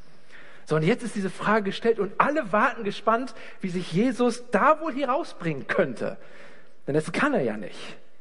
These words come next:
Und das ist Jesu Antwort. Matthäus zweiundzwanzig, Vers neunzehn. "Zeigt mir die Münze, mit der ihr die Steuern bezahlt."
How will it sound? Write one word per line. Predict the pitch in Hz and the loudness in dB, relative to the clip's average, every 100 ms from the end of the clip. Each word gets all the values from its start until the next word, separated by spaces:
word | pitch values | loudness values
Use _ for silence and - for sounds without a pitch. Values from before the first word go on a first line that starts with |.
| - - - - - | -12 -12 -12 -10 -6
Und | 127 | -2
das | 160 | -2
ist | 175 | -2
Jesu | 170 156 | -4 -2
Antwort. | 117 107 - - - | -4 -4 -8 -8 -6
Matthäus | 131 175 156 - | -4 0 -2 -2
zweiundzwanzig, | 156 151 151 147 143 143 | 0 0 0 -4 -4 -4
Vers | 147 - | -4 -4
neunzehn. | 127 104 101 - - - - - - - - - | -6 -6 -8 -12 -12 -12 -12 -12 -12 -12 -12 -10
"Zeigt | - 202 208 208 | 0 4 4 2
mir | 208 | -2
die | 202 | 0
Münze, | 196 196 175 123 107 - - - - | 0 -2 0 -2 -2 -6 -12 -10 -4
mit | 135 - | 0 4
der | 147 | 4
ihr | 151 | 2
die | 135 | -4
Steuern | - 135 127 | -2 0 0
bezahlt." | 120 - 107 98 92 | -2 -2 -2 -2 -8